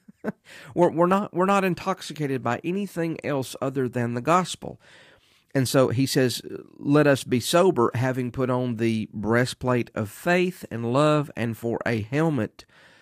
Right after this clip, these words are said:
the hope of salvation." Now, in particular, verse eight gives us this, this important path to cultivating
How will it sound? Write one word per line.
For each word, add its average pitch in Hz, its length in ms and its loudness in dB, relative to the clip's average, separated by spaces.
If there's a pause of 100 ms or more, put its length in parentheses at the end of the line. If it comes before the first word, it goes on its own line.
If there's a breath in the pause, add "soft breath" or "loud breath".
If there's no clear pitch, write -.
(160 soft breath)
the 110 300 2
hope 143 540 0
of 127 220 -4
salvation." 110 800 -4
Now, 95 140 -10
in 110 160 -8
particular, 113 720 -2
verse 110 380 -4 (100)
eight 156 380 -4 (840 soft breath)
gives 135 320 2
us 135 200 -2
this, 113 340 -4
this 127 260 -4
important 143 500 -4
path 117 460 -6
to - 100 -12
cultivating 110 800 -6